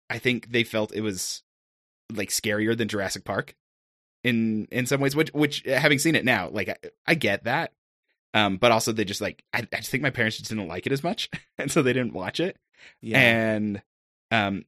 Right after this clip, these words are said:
Speaker 1: so we had Jurassic Park, and I watched that a bunch. When it came out, I was probably too young, but I saw it by the time I was, like, six or seven, I think,
Speaker 2: Mm-hmm.
Speaker 1: which is probably s-, like, theoretically also still too young.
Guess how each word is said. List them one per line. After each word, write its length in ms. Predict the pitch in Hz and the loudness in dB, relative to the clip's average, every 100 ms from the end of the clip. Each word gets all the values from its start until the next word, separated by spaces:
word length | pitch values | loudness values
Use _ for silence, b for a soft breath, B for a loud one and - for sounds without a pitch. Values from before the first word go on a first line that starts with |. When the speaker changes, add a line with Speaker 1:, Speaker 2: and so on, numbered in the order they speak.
| _ | _
Speaker 1:
so 100 | - | 2
we 100 | 143 | 4
had 160 | 196 233 | 4 2
Jurassic 360 | 127 110 101 - | 2 0 0 0
Park, 220 | 110 90 | 0 0
and 80 | 113 | -2
I 60 | |
watched 240 | 113 117 - | 0 0 0
that 260 | 110 90 - _ _ _ | -2 -2 -8 _ _ _
a 140 | 107 98 | -2 -2
bunch. 520 | 82 110 92 65 - | -2 -4 -4 -6 -4
When 140 | 117 | 0
it 60 | 127 | 0
came 200 | - 160 | 0 0
out, 220 | 139 101 | 0 0
I 60 | 107 | -2
was 160 | 104 - - | -2 -6 -8
probably 420 | - 110 113 113 | -2 0 0 -4
too 160 | 107 113 | -2 -2
young, 280 | 104 95 107 | -2 -2 -2
but 120 | 143 | 0
I 60 | |
saw 220 | - 104 90 | 0 0 -2
it 60 | |
by 120 | 92 | -4
the 80 | 87 | -6
time 200 | - 87 | -8 -8
I 60 | 85 | -8
was, 140 | 85 | -8
like, 240 | 78 76 - _ _ _ _ - | -10 -12 -18 _ _ _ _ -4
six 300 | - 98 101 | -2 0 -2
or 60 | |
seven, 340 | - 87 85 80 | -4 -4 -6 -10
I 60 | |
think, 340 | 76 71 53 _ _ _ _ - | -12 -14 -16 _ _ _ _ -16
Speaker 2:
Mm-hmm. 220 | 117 107 | -12 -4
Speaker 1:
which 160 | 127 120 | -2 -2
is 80 | 117 | 0
probably 280 | - 151 | 2 2
s-, 120 | 110 - _ - | 2 -4 _ -6
like, 280 | 131 92 - _ _ _ _ _ _ _ _ | -2 -2 -4 _ _ _ _ _ _ _ _
theoretically 540 | - 147 113 101 113 104 | 0 4 4 4 2 0
also 260 | 98 - | 0 0
still 240 | 113 113 107 | 0 0 -2
too 200 | - 110 | 0 0
young. 340 | 92 98 131 | 0 0 -4